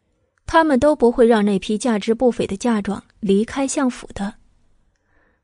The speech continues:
但是那批嫁妆却是他的。碧荷院，当慕容子言跟李妈妈进屋的时候，就见苏氏正面色苍白地坐在榻上，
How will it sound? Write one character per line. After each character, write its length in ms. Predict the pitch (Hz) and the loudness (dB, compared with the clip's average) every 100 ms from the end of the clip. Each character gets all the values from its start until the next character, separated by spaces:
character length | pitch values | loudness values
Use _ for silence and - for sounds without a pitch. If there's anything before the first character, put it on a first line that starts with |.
| _ | _
但 180 | 320 302 | 0 2
是 120 | 285 | 0
那 140 | 285 | -2
批 160 | 262 277 | -2 -2
嫁 240 | 311 269 | 0 0
妆 300 | 208 165 214 - _ | 0 -4 -6 -14 _
却 200 | - 254 | -2 0
是 140 | 226 196 | 0 -4
他 260 | - 226 | -4 -4
的。 200 | 247 226 - _ _ _ _ _ _ _ _ _ _ - | -4 -6 -14 _ _ _ _ _ _ _ _ _ _ -4
碧 240 | 277 214 | 0 2
荷 300 | 185 196 190 | 0 0 2
院， 320 | 214 262 226 - _ _ _ _ _ _ _ _ - | 2 0 -2 -10 _ _ _ _ _ _ _ _ 0
当 180 | 330 330 | 2 4
慕 160 | 302 | 6
容 180 | 247 269 | 6 4
子 160 | 262 202 | 4 2
言 220 | 190 220 | 2 0
跟 160 | 285 269 | 2 2
李 140 | 226 | 2
妈 180 | 180 226 | 0 0
妈 140 | 196 | 0
进 220 | 185 247 | 0 0
屋 180 | 240 277 | 2 0
的 80 | 269 | -2
时 180 | - 185 | -4 -6
候， 280 | - 196 - _ _ _ _ - | -6 -8 -10 _ _ _ _ 0
就 200 | 311 277 | 2 4
见 220 | 285 262 | 4 2
苏 220 | - 277 | 2 -2
氏 300 | 269 240 208 | 2 4 4
正 220 | 233 262 | 2 2
面 160 | 254 233 | 4 2
色 140 | 233 214 | 0 -2
苍 220 | 262 254 | -2 0
白 120 | 202 | 0
地 100 | 233 | -2
坐 160 | 247 247 | 0 0
在 140 | 247 | -2
榻 240 | - 254 | -2 -4
上， 240 | 196 - | -4 -8